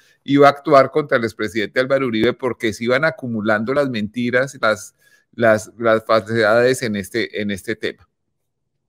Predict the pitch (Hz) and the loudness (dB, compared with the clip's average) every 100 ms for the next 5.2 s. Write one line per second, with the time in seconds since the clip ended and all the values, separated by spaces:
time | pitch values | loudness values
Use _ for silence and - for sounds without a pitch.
0 | _ - 120 127 143 156 156 120 117 98 | _ -18 -8 -2 0 2 0 0 -2 -2
1 | 98 - 131 120 123 123 120 117 123 127 | -6 -4 -4 -2 -4 -4 -6 -6 -6 -2
2 | 143 143 185 180 - 127 - 139 131 143 | -2 0 -2 -2 -4 -4 -4 -4 -2 -2
3 | 147 143 117 107 101 113 110 123 123 - | -4 -2 2 2 2 0 0 -2 -2 -6
4 | 98 120 123 110 107 120 123 107 113 101 | -8 -8 -8 -6 -4 -4 -6 -6 -6 -4
5 | 117 120 | -6 -6